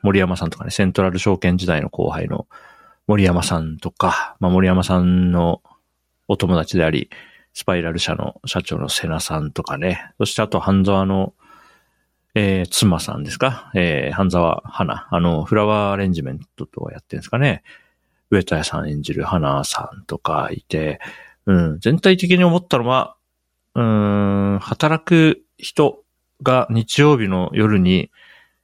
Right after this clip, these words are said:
すごくこう、いい気分で、自分も頑張るぞってなるような、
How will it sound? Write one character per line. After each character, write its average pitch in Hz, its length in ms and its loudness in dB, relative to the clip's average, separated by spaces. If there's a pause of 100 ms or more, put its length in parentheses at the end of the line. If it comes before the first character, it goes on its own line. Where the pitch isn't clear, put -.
(100)
す - 200 -6
ご 113 100 2
く - 80 -10
こ 87 500 0
う、 - 120 -20
い 110 140 2
い 101 60 -4
気 104 140 0
分 90 320 0
で、 85 320 -2 (720)
自 107 60 0
分 98 180 2
も 85 120 -2
頑 95 200 -2
張 135 80 2
る 123 80 2
ぞ 117 180 2
っ - 80 -20 (220)
て 90 120 -2
な 87 140 0
る 90 120 2
よ 78 160 0
う 67 40 -6
な、 95 200 -6